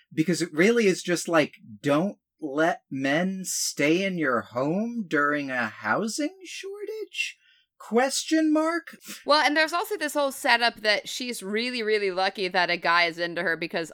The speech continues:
Speaker 2: all of these women would throw themselves at Joe Carter,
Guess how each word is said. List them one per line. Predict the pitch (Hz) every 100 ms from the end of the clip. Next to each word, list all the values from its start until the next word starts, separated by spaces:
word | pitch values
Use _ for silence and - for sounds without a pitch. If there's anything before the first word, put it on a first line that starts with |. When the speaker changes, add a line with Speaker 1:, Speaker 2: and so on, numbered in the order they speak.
| -
Speaker 2:
all | 175 190 190
of | 180
these | 170 165
women | 175 175 165
would | 160 156
throw | - 170 170
themselves | 165 165 175 165 160
at | 156
Joe | 170 160
Carter, | 156 175 165 160 156